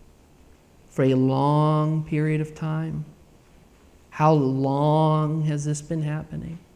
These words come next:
How long have you been watching your child under this influence? How long? How long?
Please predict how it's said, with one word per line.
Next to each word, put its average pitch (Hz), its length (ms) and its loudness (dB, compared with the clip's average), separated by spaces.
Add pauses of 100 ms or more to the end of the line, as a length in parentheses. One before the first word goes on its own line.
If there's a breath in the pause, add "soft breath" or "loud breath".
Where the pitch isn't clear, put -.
(760 soft breath)
How 175 220 0
long 160 520 4
have 156 160 2
you 156 100 6
been 156 200 2
watching 151 720 -2
your 156 120 2
child 147 560 0
under 151 360 0
this 147 540 -2
influence? 147 600 0
How 160 240 0
long? 143 680 0
How 165 240 -2
long? 143 880 0